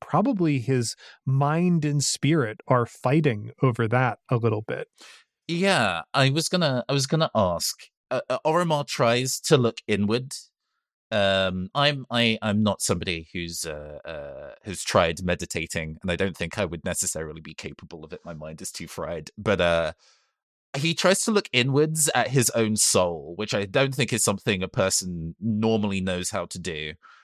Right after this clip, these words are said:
Speaker 2: But, you know, um, he, he's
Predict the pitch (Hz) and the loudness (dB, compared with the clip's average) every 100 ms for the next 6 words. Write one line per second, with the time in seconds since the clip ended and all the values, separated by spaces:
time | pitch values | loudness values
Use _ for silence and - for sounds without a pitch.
0 | - 104 90 80 - 123 85 78 76 _ | -8 0 0 -2 -2 0 0 -4 -8 _
1 | _ _ 92 90 85 82 82 - 110 95 | _ _ 0 2 2 -2 -6 -4 -2 -2
2 | 92 110 101 95 95 101 | -2 0 0 0 -4 -8